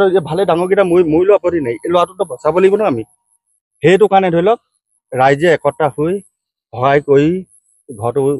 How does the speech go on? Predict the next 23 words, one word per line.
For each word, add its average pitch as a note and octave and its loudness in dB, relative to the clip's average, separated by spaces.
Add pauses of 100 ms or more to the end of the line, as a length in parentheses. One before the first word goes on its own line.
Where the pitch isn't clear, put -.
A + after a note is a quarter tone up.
(240)
বনাই A#2+ 0
পিছত E3 -4
মানে G#3+ 2 (120)
চৰকাৰে F3+ -2
ঘৰ C#3 -4
দিব C#3 -6
বুলি C#3 -2
কৈছে। - -18 (540)
আৰু G2 -8
সেই F3+ 2
কেতিয়া F3 -2
আহে, F3+ 0
কি D#3+ -8
কথা, D#3+ -6 (500)
আপোনালোকৰ F#3 2
ওপৰত E3+ -2
দায়িত্ব C3 -4
মানে। F#2 -20 (600)
মইতো F#3+ 0
থাকোঁ F3+ -4
গুজৰাটত, D#3+ 2 (420)
মই D3 -2
আহোঁ D3 0